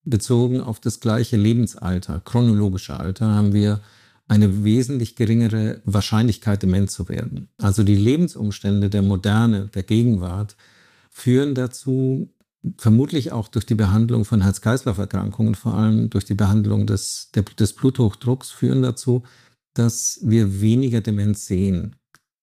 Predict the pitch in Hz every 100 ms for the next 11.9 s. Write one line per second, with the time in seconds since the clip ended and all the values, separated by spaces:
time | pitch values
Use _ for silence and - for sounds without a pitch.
0 | _ 107 - 120 147 143 - 123 123 -
1 | 104 104 101 156 147 92 95 - 101 95
2 | - 98 101 98 98 95 107 120 - 110
3 | 101 107 104 110 - 110 104 107 113 -
4 | 110 - - - 113 127 - 117 104 101
5 | 98 - - 113 156 123 104 101 110 113
6 | 98 123 139 113 113 107 110 117 - 113
7 | - 120 117 113 113 113 110 98 98 123
8 | - _ _ _ _ - 107 110 104 123
9 | 113 127 120 120 120 _ _ _ 113 -
10 | - 123 123 107 113 135 127 110 110 110
11 | - 101 120 123 123 120 117 -